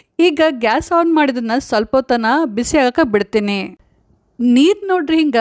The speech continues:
ಕುದ್ಯಾಕ್ ಶುರು ಆದ್ಮೇಲೆ ಒಂದ್ಸಲ ಇದನ್ನ ಚಲೋ ತಂಗ್ ಮಿಕ್ಸ್ ಮಾಡಿ ಈಗ ಇದ್ರಾಗ ಬೆಂಡಿಕಾಯಿ ಹಾಕ್ತೀನ್ರಿ. ಮೊದಲೇನ್ ಹುರಿದಿಟ್ಕೊಂಡಿದ್ನಲ್ಲ ಬೆಂಡಿಕಾಯಿ, ಅದನ್ನ ಹಾಕಿ ಮೀಡಿಯಂ ಫ್ಲೇಮ್‌ನಾಗ ಇದನ್ನ ಸ್ವಲ್ಪ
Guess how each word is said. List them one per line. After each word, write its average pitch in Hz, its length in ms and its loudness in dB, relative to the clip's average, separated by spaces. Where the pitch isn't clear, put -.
ಕುದ್ಯಾಕ್ 247 480 -2
ಶುರು 277 220 2
ಆದ್ಮೇಲೆ 240 960 0
ಒಂದ್ಸಲ 220 400 -2
ಇದನ್ನ 233 260 -4
ಚಲೋ 226 380 -2
ತಂಗ್ 320 300 0
ಮಿಕ್ಸ್ 214 400 -8
ಮಾಡಿ 254 600 0
ಈಗ 226 100 -6
ಇದ್ರಾಗ 214 340 -2
ಬೆಂಡಿಕಾಯಿ 220 480 -2
ಹಾಕ್ತೀನ್ರಿ. 202 380 -6
ಮೊದಲೇನ್ 208 320 -4
ಹುರಿದಿಟ್ಕೊಂಡಿದ್ನಲ್ಲ 247 760 0
ಬೆಂಡಿಕಾಯಿ, 214 520 -4
ಅದನ್ನ 202 180 -8
ಹಾಕಿ 277 540 -2
ಮೀಡಿಯಂ 240 460 0
ಫ್ಲೇಮ್‌ನಾಗ 285 340 2
ಇದನ್ನ 233 200 -4
ಸ್ವಲ್ಪ 269 500 0